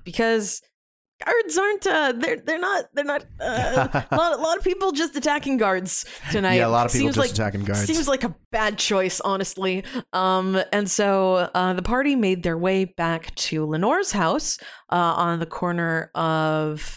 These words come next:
Speaker 1: uh, one of these streets on Burnt Bridge Boulevard. They are staying there for the night, except for Siren, who left saying that she had to check on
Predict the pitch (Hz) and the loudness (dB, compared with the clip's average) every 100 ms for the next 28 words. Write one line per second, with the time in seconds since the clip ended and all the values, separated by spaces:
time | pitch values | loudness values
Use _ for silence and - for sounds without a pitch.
0 | - 170 170 165 160 156 156 - _ 170 | -10 -6 -2 -2 -2 -4 -8 -18 _ -4
1 | 175 170 165 - 175 165 156 - - _ | -2 -2 -4 -4 -2 -2 -2 -6 -10 _
2 | - - - 185 175 - - - 175 170 | -6 -4 0 0 0 -2 -4 0 0 0
3 | 165 160 185 175 - - 180 175 160 160 | -2 -4 -2 -2 -6 -4 0 0 -2 -6
4 | - 196 214 165 160 175 285 - - _ | -4 0 2 2 2 2 -2 -8 -20 _
5 | 180 190 180 180 - 170 165 165 160 - | -4 0 2 2 2 2 2 2 0 -2
6 | - 208 294 226 170 - 160 156 175 311 | 0 0 2 2 0 0 -2 0 -2 -2
7 | - _ - - - 196 - 226 220 - | -8 _ -20 -8 -4 -2 0 0 -2 -4
8 | - - 196 185 185 185 - 302 302 202 | -6 -2 2 2 2 0 0 2 2 2
9 | 262 - - 180 175 175 170 220 - - | -2 -2 0 2 2 2 2 2 -2 -2
10 | - 180 185 185 185 170 165 - - 170 | 0 0 0 0 2 2 0 -2 0 0
11 | 165 170 165 160 - 165 160 156 156 - | 2 0 -2 -4 -2 2 2 2 -2 -10
12 | - - - 160 - 156 156 | -16 -8 -2 -2 0 2 2